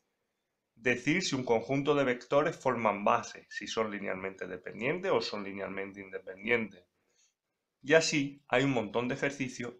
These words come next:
en los que necesitaremos calcular el rango de una matriz para poderlo resolver. La definición del rango de una matriz es precisamente eso,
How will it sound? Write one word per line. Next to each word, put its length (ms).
en 140
los 120
que 180
necesitaremos 800
calcular 560
el 100
rango 280
de 80
una 120
matriz 340
para 240
poderlo 360
resolver. 580
La 240
definición 680
del 160
rango 300
de 80
una 160
matriz 460
es 180
precisamente 840
eso, 320